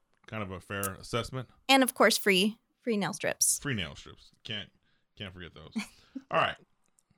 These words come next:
Speaker 1: So let, let's, let's, let's peel that back. So if my objection is time, I don't have time to work with you. We're gonna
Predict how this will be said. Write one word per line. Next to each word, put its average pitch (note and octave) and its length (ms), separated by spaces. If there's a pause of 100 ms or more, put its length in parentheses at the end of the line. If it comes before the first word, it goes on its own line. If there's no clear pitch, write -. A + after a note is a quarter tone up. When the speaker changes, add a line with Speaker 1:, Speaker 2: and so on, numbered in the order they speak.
(140)
Speaker 1:
So G#2+ 240
let, B2 180
let's, B2 240
let's, A#2+ 280
let's B2+ 140
peel B2 140
that A#2 100
back. G2+ 220
So G2 140
if E2+ 120
my G#2 140
objection G#2 420
is D#3 100
time, E2 320 (120)
I - 40
don't F2+ 100
have F#2+ 120
time G2 180
to F#2 60
work F2 160
with E2+ 140
you. E2 160 (800)
We're F2+ 120
gonna F#2 160